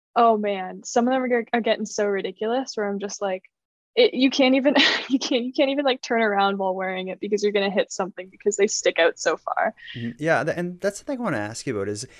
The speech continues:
Speaker 2: uh, as, as some, I'm not an artist, and what I make is, is very functional. Is, uh,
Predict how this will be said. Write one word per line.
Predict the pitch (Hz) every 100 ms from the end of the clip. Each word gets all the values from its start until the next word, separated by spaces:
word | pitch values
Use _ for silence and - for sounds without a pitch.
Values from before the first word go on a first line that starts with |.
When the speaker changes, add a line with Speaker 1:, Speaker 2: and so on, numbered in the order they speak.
| - -
Speaker 2:
uh, | 135 117 -
as, | 160 147 -
as | 139 -
some, | 160 -
I'm | 147 160 151 - _
not | 135 135 139
an | 160
artist, | 127 110 110 -
and | 123
what | 117 127
I | 120
make | 127 113 117
is, | 107 -
is | 123 107
very | 117 117 117
functional. | - 113 110 117 107 101 101
Is, | 101 107
uh, | 110